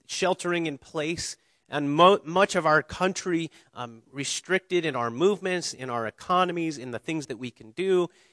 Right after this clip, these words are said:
essential businesses and essential services and essential travel is still, um, allowed, but we're in this kind of feeling stuck.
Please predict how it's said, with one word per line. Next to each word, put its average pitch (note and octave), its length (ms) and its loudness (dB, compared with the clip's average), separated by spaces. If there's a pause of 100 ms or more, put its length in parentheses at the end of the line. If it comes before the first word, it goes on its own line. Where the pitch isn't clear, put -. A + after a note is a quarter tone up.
(340)
essential F#3+ 1040 4
businesses E3 640 0
and B2 100 -6
essential F3+ 580 -4
services D#3 680 -4
and A2+ 100 -12
essential F3+ 600 -6
travel D#3 520 -2
is B2 100 -8
still, C#3 360 -2 (380)
um, G#2 100 -20 (200)
allowed, D#3+ 580 -2 (300)
but E3+ 160 6
we're F3 160 4
in G3+ 260 -2
this G3+ 160 0
kind F3 280 -6
of C#3+ 180 -8
feeling G#3+ 540 -6
stuck. - 760 -6